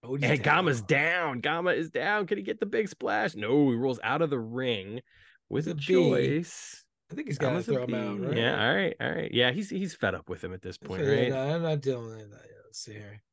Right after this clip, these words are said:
Speaker 2: Andre tosses it. Oh, and it's another. Well, there's no count out, so it's just
Speaker 1: No
Speaker 2: a
Speaker 1: count
Speaker 2: fatigue
Speaker 1: out, so he gets
Speaker 2: token.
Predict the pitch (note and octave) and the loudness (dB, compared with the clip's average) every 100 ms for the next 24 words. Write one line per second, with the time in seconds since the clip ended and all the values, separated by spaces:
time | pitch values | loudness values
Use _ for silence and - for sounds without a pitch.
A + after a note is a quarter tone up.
0 | C#4 - - G#2+ G2+ G#2+ - A2 G#2+ - | -20 -14 -8 -6 -4 -4 -4 -6 -6 -8
1 | A2 - G#2 G#2+ A#2+ B2+ B2+ B2+ B2 B2 | -8 -6 0 4 6 8 8 8 8 8
2 | A#2+ A#2+ A#2+ B2 A#2+ B2+ C3 B2+ G2 G#2+ | 8 8 4 0 -2 -2 0 0 -2 -4
3 | G2+ G#2 G2+ B2 A#2 F2 - F#2+ D#3 D#3+ | -4 -4 -4 0 0 -2 -8 -8 -2 -2
4 | E3+ E3 D#3 C#3 C3+ G2 D#3+ - D3+ | 2 4 4 4 4 2 2 -2 -4